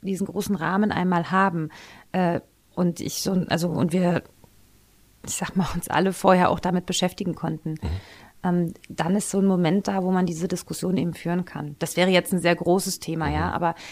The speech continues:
Speaker 1: es gibt natürlich auch Dinge, äh,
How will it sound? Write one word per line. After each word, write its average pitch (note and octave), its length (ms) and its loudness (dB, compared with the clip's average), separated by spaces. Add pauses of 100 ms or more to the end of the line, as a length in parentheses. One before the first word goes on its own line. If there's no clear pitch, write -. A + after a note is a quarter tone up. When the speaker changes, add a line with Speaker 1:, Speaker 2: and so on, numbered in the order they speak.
(120)
Speaker 1:
es G3 140 -2
gibt - 220 -2
natürlich G#3 500 0
auch F3+ 180 2
Dinge, G#3+ 480 2 (440)
äh, F3+ 380 4